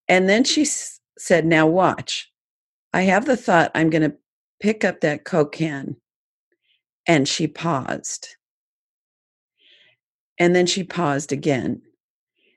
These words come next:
And then walking over and picking up that Coke can,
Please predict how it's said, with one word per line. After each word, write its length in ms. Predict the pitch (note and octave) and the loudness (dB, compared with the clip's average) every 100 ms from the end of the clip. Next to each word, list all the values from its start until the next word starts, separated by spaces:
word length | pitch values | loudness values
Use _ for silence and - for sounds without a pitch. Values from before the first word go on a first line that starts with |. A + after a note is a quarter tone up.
| - | 0
And 160 | E3 E3 | 2 4
then 180 | D#3 | 4
walking 480 | D3 E3 B3 E4 C#4 | 4 2 2 0 0
over 260 | A3 F#3+ D#3 | 0 0 0
and 240 | B2 D3 - - | 2 -2 -4 -2
picking 400 | A3 - G3+ F#3 | -2 2 2 4
up 200 | D#3 - - - | 4 0 -8 0
that 220 | C#3+ - | 0 0
Coke 260 | - D#3 - | 0 0 0
can, 500 | F3 C3+ C3 C#3+ | 0 2 2 0